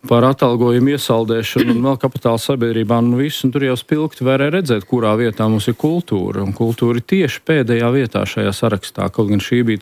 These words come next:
tāda publicēta, eh, valsts sekretāra atalgojuma lista, bet vienalga, tas ir simboliski. Manuprāt, tas ir simboliski.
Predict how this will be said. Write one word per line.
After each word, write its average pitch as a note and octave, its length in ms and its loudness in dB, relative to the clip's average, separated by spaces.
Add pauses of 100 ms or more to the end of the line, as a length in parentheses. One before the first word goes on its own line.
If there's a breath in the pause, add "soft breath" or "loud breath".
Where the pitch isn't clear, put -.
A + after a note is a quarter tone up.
tāda G2 100 -2
publicēta, G#2+ 720 0
eh, G#2 200 2
valsts A2 340 2
sekretāra G#2+ 640 2
atalgojuma G2+ 680 0 (140)
lista, A2 400 0
bet G2 220 0
vienalga, A2 640 2
tas - 180 -2
ir D3 100 2
simboliski. A2+ 960 -2
Manuprāt, C3+ 420 0
tas A#2 200 -6
ir A2 60 -6
simboliski. G#2 760 -8